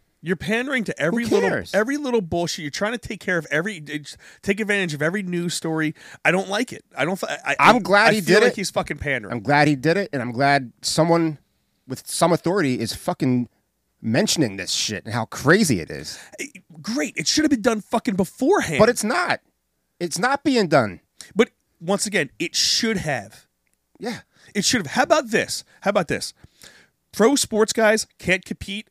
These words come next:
Speaker 1: in different states because of covid rules. How about when that thing came to fucking Florida, can't swim? Where the fuck
Speaker 2: I'm
Speaker 1: was
Speaker 2: fine
Speaker 1: this
Speaker 2: with that.
Speaker 1: competed? No, you're not swimming against these women in this fucking, I don't care what the N C double A
Speaker 2: Yeah.
Speaker 1: said. It should have been handled beforehand.
Speaker 2: I
Speaker 1: And
Speaker 2: agree.
Speaker 1: it wasn't.
Speaker 2: I agree.
Speaker 1: And that's my problem. So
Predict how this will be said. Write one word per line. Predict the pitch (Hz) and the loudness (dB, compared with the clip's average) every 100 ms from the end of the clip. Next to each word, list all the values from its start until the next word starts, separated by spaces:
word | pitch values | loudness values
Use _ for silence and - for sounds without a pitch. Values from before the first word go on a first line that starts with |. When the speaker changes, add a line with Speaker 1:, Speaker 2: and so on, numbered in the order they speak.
| _ | _
Speaker 1:
in | 135 | -4
different | 151 - 170 | -4 -4 -6
states | - 160 160 | -2 -2 -2
because | 135 151 | -6 -6
of | 147 | -4
covid | 165 160 196 | -4 -4 -4
rules. | 214 233 - - | -4 -4 -8 -4
How | - | -2
about | 359 403 | 0 -2
when | 311 | 0
that | 277 285 | -2 0
thing | 277 | -4
came | 233 262 | -4 -4
to | 240 | -4
fucking | - 247 220 | -2 -2 -2
Florida, | - 240 262 240 | 0 2 4 2
can't | - 247 233 | 2 0 0
swim? | - 247 262 107 _ _ _ _ _ _ _ _ - - | -2 -2 -2 -4 _ _ _ _ _ _ _ _ -20 2
Where | 196 320 | 4 6
the | 370 | 4
fuck | - 294 | 4 4
Speaker 2:
I'm | |
Speaker 1:
was | 302 180 | 6 6
Speaker 2:
fine | |
Speaker 1:
this | 135 | 4
Speaker 2:
with | 123 | 4
that. | 127 | 4
Speaker 1:
competed? | 165 302 151 | 4 4 0
No, | 185 254 135 | 2 2 2
you're | 143 202 | 0 2
not | 240 285 | 2 2
swimming | - 220 277 220 | -2 -2 -2 -2
against | 180 180 190 | -2 -2 -2
these | 208 156 | -4 -2
women | 135 156 196 - | 0 0 -2 -4
in | 180 | -2
this | 170 185 | -4 -2
fucking, | 185 180 208 - - | -4 -2 -6 -8 -4
I | |
don't | 233 - | -4 -2
care | 302 | -2
what | 233 220 | -2 -2
the | 214 | -2
N | 220 | -2
C | 226 | -2
double | 226 220 | -2 0
A | 226 | 0
Speaker 2:
Yeah. | |
Speaker 1:
said. | 214 277 - - | 0 -4 -8 -18
It | - 208 | -8 0
should | - - 254 | 0 2 2
have | 269 | 2
been | 330 247 | -2 -4
handled | 220 208 202 190 170 | -4 -2 -2 -4 -8
beforehand. | 151 - 175 160 123 98 87 | -14 -6 -4 -4 -6 -14 -6
Speaker 2:
I | 123 | -4
Speaker 1:
And | 117 139 | -2 2
Speaker 2:
agree. | 185 127 | 2 2
Speaker 1:
it | 156 | 0
wasn't. | 135 110 92 - | -4 -4 -10 -12
Speaker 2:
I | 90 | -12
agree. | 90 92 156 - | -10 -12 -12 -6
Speaker 1:
And | 160 | -4
that's | 196 208 | -2 0
my | 220 | -2
problem. | - 139 98 | 0 -4 -2
So | 147 | -6